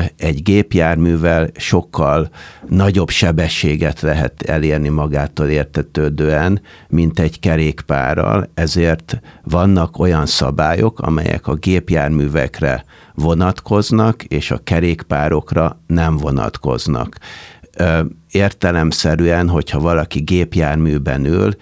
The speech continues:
egyébként, ö, általában, hogyha egy kerékpárossal ütközik, akkor, ö, nem szenved el személysérülést, vagy kisebb személysérülést szenved el.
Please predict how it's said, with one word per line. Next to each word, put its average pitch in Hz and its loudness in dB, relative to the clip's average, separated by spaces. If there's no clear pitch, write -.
egyébként, 82 -2
ö, 78 0
általában, 78 0
hogyha 76 -4
egy 62 -4
kerékpárossal 73 -2
ütközik, 95 -4
akkor, 78 -2
ö, 78 -2
nem 87 2
szenved 73 0
el 71 0
személysérülést, 76 0
vagy - -6
kisebb 69 -4
személysérülést 71 -2
szenved 69 -2
el. 78 -2